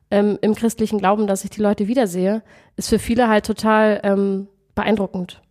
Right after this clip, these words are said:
Und manchmal gibt's den Leuten Hoffnung. Und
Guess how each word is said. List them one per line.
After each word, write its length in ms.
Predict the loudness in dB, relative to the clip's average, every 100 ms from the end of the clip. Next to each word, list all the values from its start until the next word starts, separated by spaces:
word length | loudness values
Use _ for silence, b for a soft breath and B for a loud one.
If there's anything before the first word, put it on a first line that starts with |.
| _ _ -14 -2
Und 340 | -2 -2 -4
manchmal 340 | 0 2 2
gibt's 200 | 0 0
den 100 | 0
Leuten 260 | 2 2 0
Hoffnung. 380 | -4 -4 -6 -8 b b b b b b
Und 340 | 0 0 -4